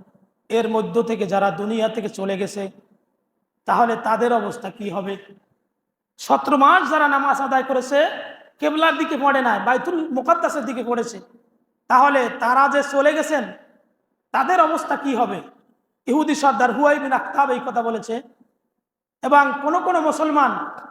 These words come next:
আল্লাহ রসুলকে জিজ্ঞাসা করলেন, "ইয়া রাসূলুল্লাহ, তারা কি ভুল পথে ছিল?" এবং বনু নাজ্জার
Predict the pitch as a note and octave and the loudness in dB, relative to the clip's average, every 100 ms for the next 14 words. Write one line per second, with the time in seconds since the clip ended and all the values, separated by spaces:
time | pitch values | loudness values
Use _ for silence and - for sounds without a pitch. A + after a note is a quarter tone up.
0 | _ _ _ - G3 C4 C4 A3+ C4 A#3+ | _ _ _ -8 -4 2 2 0 -4 -6
1 | A#3+ G3+ F#3 A3 A3 G#3+ A3 G3 F#3+ F#3+ | -6 -8 -6 -6 -6 -6 -4 -6 -4 0
2 | B3 A3+ - F#3+ G3 G3 G3 G3 G3 - | 2 0 -4 -6 -4 -2 -2 -2 -6 -14
3 | - _ _ _ _ _ _ _ _ _ | -20 _ _ _ _ _ _ _ _ _
4 | _ _ _ _ _ _ _ _ _ _ | _ _ _ _ _ _ _ _ _ _
5 | _ _ _ - C4+ C#4+ C#4+ D4+ D4 G3+ | _ _ _ 2 4 4 2 -2 -2 -2
6 | D4 D4 D4 D4 D4+ C#4+ D4 - - D4 | 0 -2 -4 -4 -2 -2 -2 -8 -16 -20
7 | - _ _ _ A#3+ C#4+ D4+ C4+ G3+ C4+ | -20 _ _ _ -2 0 0 0 -2 -2
8 | C#4 C4+ C4 D#4 D4 | 0 -2 0 0 0